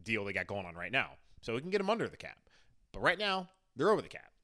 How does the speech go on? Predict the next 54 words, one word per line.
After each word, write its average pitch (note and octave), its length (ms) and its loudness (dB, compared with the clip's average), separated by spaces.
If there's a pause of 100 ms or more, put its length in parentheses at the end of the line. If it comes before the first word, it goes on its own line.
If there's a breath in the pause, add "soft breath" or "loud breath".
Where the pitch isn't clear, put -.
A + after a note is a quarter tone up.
(380)
And C#3+ 600 6
there's C#3 160 2
one G3 160 4
player F3 240 8
we've D3 120 -4
been C3+ 100 -8
talking B2 280 4
about A2+ 240 2
the G#2+ 60 -10
last A2 240 2
couple G2+ 180 -2
weeks, F#2+ 220 -2
as G2+ 120 -2
I'm G2+ 60 -4
gonna, G#2+ 140 -4
now G#2+ 160 0
I'm G2+ 60 -6
gonna G#2 120 -8
talk G#2 240 -2
about G2 160 -4
some G#2 140 -10
guys F#2+ 320 -2
who F#2+ 280 -6 (300 soft breath)
could A#2 140 -4
potentially A#2 320 0
be A2 100 -2
salary G#2+ 460 4
cap F#2+ 380 -4
casualties G2 680 -4
here F#2+ 160 -4
in F2+ 80 -8
Carolina F2 500 -6 (280 soft breath)
as G#2+ 160 -4
we, G#2+ 180 -4
as A2 160 -4
we G#2+ 60 -2
play G#2 260 2
stay G2+ 360 -2
or F2 180 -8
go. F#2 180 -2
Now, E2+ 80 -10
there's G#2+ 160 0
one F3+ 160 2
guy E3 100 4
we've C#3+ 100 6
been B2+ 80 -2
talking G#2+ 280 2
about G2 300 0 (240 soft breath)
a A2 80 0
lot G2 400 2
recently. F#2+ 500 -4
It's E2+ 100 -10
Shaq F#2 280 -2
Thompson. - 380 -8